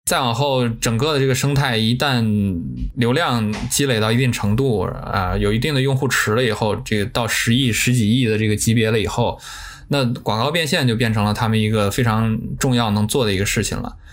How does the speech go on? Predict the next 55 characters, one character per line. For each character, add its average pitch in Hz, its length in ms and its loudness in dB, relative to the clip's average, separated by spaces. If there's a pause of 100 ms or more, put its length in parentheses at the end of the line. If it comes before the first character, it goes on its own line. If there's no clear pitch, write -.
(240)
那 147 100 0
这 196 140 0
个 143 60 0
时 123 120 0
候， 117 180 0
这 117 100 2
个 110 200 2
Facebook 139 360 -2
跟 110 320 2
Google 127 460 0 (320)
这 135 100 0
一 127 80 2
系 120 160 0
列 123 140 2
做 120 160 2
广 101 160 0
告 110 80 2
变 127 160 2
现 135 180 0
的 107 80 2
一 101 80 2
些 104 180 0
企 85 240 -2
业， 90 280 0 (260)
那 - 60 -4
他 - 220 0
们 180 80 0
也 - 100 -4
开 156 160 -2
始 151 80 -2
恐 95 180 -4
惧 - 120 -4
了。 - 200 -6 (400)
所 - 140 0
以 175 140 2
现 180 180 2
在 196 100 2
我 127 80 2
们 117 100 2
经 175 100 2
常 185 140 2
讲 95 280 0
这 113 100 2
个， 127 340 4
有 139 180 2
一 170 40 2
种 233 140 0
感 110 180 0
觉 107 140 2
是 123 440 0 (280)
字 160 160 -2
节 123 160 2
系 143 240 0
是 117 160 0
与 98 280 -2